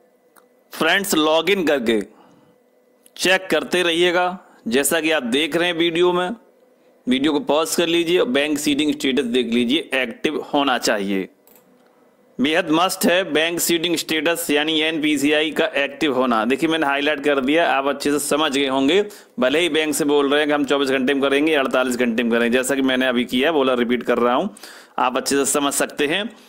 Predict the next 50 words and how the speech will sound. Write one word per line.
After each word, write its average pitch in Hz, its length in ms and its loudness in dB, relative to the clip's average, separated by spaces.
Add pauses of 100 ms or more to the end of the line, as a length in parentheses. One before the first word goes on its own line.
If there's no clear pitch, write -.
(380)
तो - 380 -2
आप 147 240 2
आइए, 147 280 2
log 131 240 2
in 160 120 0
करिए, 160 220 2
check 135 300 -2
करिए, 135 180 0
फटाफट 151 640 -2
active 139 360 -2
होना 123 200 2
चाहिए। 117 200 0
नहीं 147 260 0
आ 160 100 2
रहा, 170 120 2
फिर 190 240 -2
bank 156 280 0
जाइए, 143 340 2
फिर 170 200 0
उनसे 160 240 0
बोलिए 143 320 2
कि, 143 60 0
"सर, 151 200 0
हुआ 127 320 2
नहीं 151 200 0
अभी 143 140 0
तक, 147 180 -2
आप 139 200 0
कह 143 80 2
रहे 143 120 2
हो 131 180 2
जाएगा 139 240 2
चौबीस 135 280 0
घंटे, 127 260 0
but 135 160 0
अभी 131 140 0
तक 127 140 0
नहीं 131 200 2
हुआ 135 140 2
सर, 131 180 -2
मुझे 131 140 -2
form 156 340 -2
भरना 135 260 0
है 135 100 -2
scholar 131 340 0
का।" 135 320 -2 (360)
अपनी 170 200 -2
परेशानी 170 400 -2
को 180 80 -2
बताइए, 156 520 0